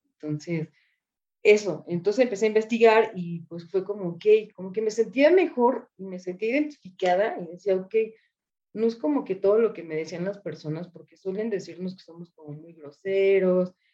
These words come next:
que somos arrogantes, que somos soberbios y, pues, que hacemos berrinches. Y entonces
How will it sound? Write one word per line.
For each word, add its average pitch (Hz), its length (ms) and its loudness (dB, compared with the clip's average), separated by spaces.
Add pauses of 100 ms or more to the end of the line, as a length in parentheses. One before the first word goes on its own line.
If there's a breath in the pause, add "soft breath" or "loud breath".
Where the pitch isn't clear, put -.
(200)
que 196 100 -6
somos 190 320 -4
arrogantes, 165 840 -4
que 170 120 -20
somos 143 340 -14
soberbios 151 920 -2 (440)
y, 170 300 -2
pues, 185 200 -4
que - 80 -4
hacemos 156 340 -4
berrinches. 147 600 -4
Y 147 60 -6
entonces 196 440 -8